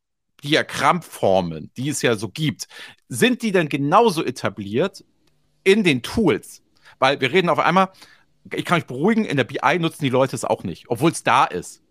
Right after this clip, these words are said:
nutzen die Leute es nicht, weil sie nicht in der Lage dazu sind. Es gibt wieder einzelne Bereiche und nicht alle. Ja, Wiener kannst du nicht sagen. Ich weiß. Aber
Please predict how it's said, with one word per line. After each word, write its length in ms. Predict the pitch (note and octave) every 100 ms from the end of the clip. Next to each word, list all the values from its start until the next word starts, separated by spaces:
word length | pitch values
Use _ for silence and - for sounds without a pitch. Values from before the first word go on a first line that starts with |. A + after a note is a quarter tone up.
| _
nutzen 320 | C3+ D3+ A#2+
die 80 | G2+
Leute 260 | G#2 A2
es 100 | C#3+
nicht, 200 | E3 F#3+
weil 160 | A#2 A#2+
sie 80 | C3+
nicht 100 | D3
in 60 |
der 100 | G#3+
Lage 360 | G#3 E3+ E3+ D3+
dazu 280 | A2 - A2
sind. 240 | F2 F#2+
Es 80 | F2
gibt 140 | -
wieder 160 | C3+ A#2
einzelne 360 | G#2 C3 - G2
Bereiche 500 | - F#3 F#3+ E3+ D3
und 80 |
nicht 180 | G2+ -
alle. 180 | C#3+ D#3+
Ja, 220 | C#3 C3+
Wiener 200 | D3+ F3
kannst 220 | D3+ A#2+
du 60 | B2
nicht 100 | G2
sagen. 260 | C3+ D#3+ C#3 A#3+ A3+
Ich 240 | - G3 C3
weiß. 420 | A#2+ A#2+ B2+ - - - -
Aber 420 | - D#3+ E3 G2+